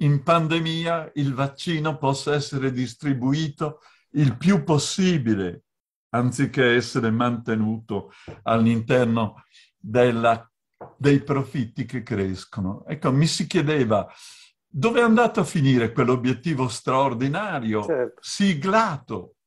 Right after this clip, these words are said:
Speaker 1: da tutto il Consiglio europeo e addirittura corretto dal Parlamento, che ha chiesto il quarantacinque per cento di rinnovabili, anziché il trentacinque per cento,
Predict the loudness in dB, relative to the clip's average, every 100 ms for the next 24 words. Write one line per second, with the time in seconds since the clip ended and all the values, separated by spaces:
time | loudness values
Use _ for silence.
0 | _ -4 0 2 0 -6 _ -6 -6 -6
1 | _ -2 -2 -2 -4 -2 -4 -4 -4 0
2 | 2 2 0 0 -2 -2 -6 -20 -20 _
3 | _ 0 2 4 2 2 0 0 -2 0
4 | 0 0 -2 -2 0 0 -2 -4 -6 -6
5 | -4 -4 -2 -2 0 0 0 -2 -2 -4
6 | -6 -20 _ _ 0 2 2 2 4 4
7 | 4 0 2 2 2 2 -2 -4 -2 0
8 | 0 0 -2 -2 -4 -2 -2 -2 -2 -2
9 | 0 2 2 0 0 2 4 2 0 -4
10 | -4 -6 -10 -6 -4 -2 -2 -4 -6 -10
11 | -14 -12 -10 -10 -8 -8 -8 -12